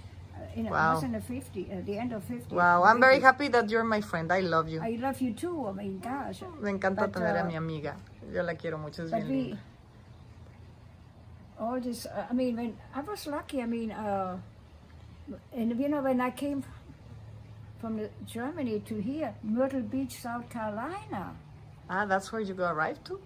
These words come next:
Speaker 1: Yeah, but I mean, you wouldn't believe how beautiful it is there. The
Speaker 2: Yeah.
Speaker 1: beach, and they had a nice house,
Speaker 2: Que
Speaker 1: and
Speaker 2: llegó a S-, Carolina
Speaker 1: Oh.
Speaker 2: del Sur y que estaba muy bonito.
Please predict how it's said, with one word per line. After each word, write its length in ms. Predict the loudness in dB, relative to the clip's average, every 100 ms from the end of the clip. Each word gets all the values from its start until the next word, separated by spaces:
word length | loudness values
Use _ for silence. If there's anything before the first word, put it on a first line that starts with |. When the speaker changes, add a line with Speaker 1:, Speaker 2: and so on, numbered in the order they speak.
| -4
Speaker 1:
Yeah, 100 | -2
but 160 | 0
I 80 | 2
mean, 220 | 2 4 2
you 100 | 2
wouldn't 180 | 2
believe 360 | 2 2 0 0
how 140 | -2
beautiful 500 | -2 -2 -2 -4 -4
it 180 | -2 -2
is 240 | -4 -6 -6
there. 300 | -8 -8 -12 -8
The 120 | -2 0
Speaker 2:
Yeah. 120 | 0
Speaker 1:
beach, 600 | 0 -2 0 -2 -4 -6
and 220 | -6 -4 -4
they 200 | -4 -4
had 100 | -2
a 60 |
nice 340 | -4 -4 -6 -6
house, 440 | -6 -4 -2 0
Speaker 2:
Que 80 | 2
Speaker 1:
and 80 | 2
Speaker 2:
llegó 140 | 2
a 40 | 2
S-, 460 | 0 -10 -12 -6 0
Carolina 420 | 2 2 2 2
Speaker 1:
Oh. 40 |
Speaker 2:
del 180 | 0 -2
Sur 320 | -4 0 0
y 40 | 0
que 100 | -4
estaba 280 | -6 -4 0
muy 180 | 0
bonito. 480 | -2 -4 -6 -8 -12